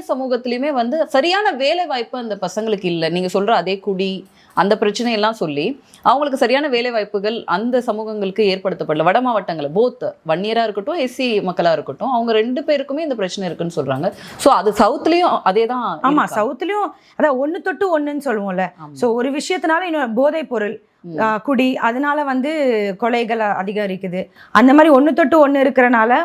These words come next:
Speaker 2: மக்கள் வந்து ரொம்ப அச்சத்திலே இருக்கிற மாதிரி தான் இருக்கு. எந்த ஒரு
Speaker 1: ஓகே.
Speaker 2: பாதுகாப்பு இல்லாத ஒரு ஃபீல் தான் இருக்கு. அதே மாதிரி
Speaker 1: ஆ.
Speaker 2: பெண்கள் பாதுகாப்பு சுத்தமா கிடையாது. முன்னாடிலாம் வந்து இப்படி இருக்குமான்னு தெரியல. ஆனா இப்ப வந்து ரொம்ப, ரொம்ப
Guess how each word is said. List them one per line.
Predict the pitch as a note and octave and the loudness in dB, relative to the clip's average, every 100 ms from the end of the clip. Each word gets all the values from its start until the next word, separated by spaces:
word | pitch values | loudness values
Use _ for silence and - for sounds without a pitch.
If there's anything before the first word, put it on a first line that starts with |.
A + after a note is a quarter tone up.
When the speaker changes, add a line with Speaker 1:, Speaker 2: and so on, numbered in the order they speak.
| D4+ | -2
Speaker 2:
மக்கள் | A3 A3+ A3+ F4 | 0 2 6 6
வந்து | D4 C#4 E4+ | 6 6 6
ரொம்ப | C#4+ C4+ D4 B3+ - - - | 6 8 6 4 -6 -8 2
அச்சத்திலே | G3 G#3 - - F4 F#4+ | 4 4 4 4 8 8
இருக்கிற | F4 D#4+ C#4+ | 8 6 6
மாதிரி | C4 B3+ | 6 4
தான் | D4 | 2
இருக்கு. | A#3+ A3 | 2 2
எந்த | A3 B3+ | 4 8
ஒரு | C#4+ | 6
Speaker 1:
ஓகே. | C4 | 6
Speaker 2:
பாதுகாப்பு | B3+ D4 F4+ F4 E4+ D4 | 6 6 6 6 4 4
இல்லாத | B3+ A#3+ C4+ | 2 4 2
ஒரு | G#3+ G3 F3+ E3 _ _ - | 2 2 0 -2 _ _ 0
ஃபீல் | C4 C4 | 6 8
தான் | B3 B3 A#3 G3 F3 E3 | 10 8 6 2 0 0
இருக்கு. | F#3+ G3 G3 F#3+ | 0 0 2 2
அதே | G3 G#3+ | 4 6
மாதிரி | A#3+ A#3+ C4 | 6 6 6
Speaker 1:
ஆ. | |
Speaker 2:
பெண்கள் | B3+ C4+ E4 F#4 | 6 6 8 6
பாதுகாப்பு | C#4+ C#4 C#4 C4+ E4 | 6 4 4 2 0
சுத்தமா | - G#3+ C4 D4 | -6 0 4 6
கிடையாது. | C4+ G#3+ G3 F3+ - _ _ _ - | 6 6 6 2 -2 _ _ _ 2
முன்னாடிலாம் | A3 B3+ C#4 D4 D4+ D#4+ | 8 10 10 8 6 6
வந்து | C#4+ D#4+ D#4 | 4 4 2
இப்படி | A3+ C4 B3+ | 4 6 6
இருக்குமான்னு | C4 C#4+ D4 C4+ | 6 6 6 6
தெரியல. | A#3+ | 4
ஆனா | B3+ B3+ | 4 4
இப்ப | A#3+ - G4 | 0 4 6
வந்து | F4 F#4 | 6 4
ரொம்ப, | C#4+ C#4 F4 | 4 6 6
ரொம்ப | F4 E4+ E4+ C4+ G3+ | 6 8 6 6 0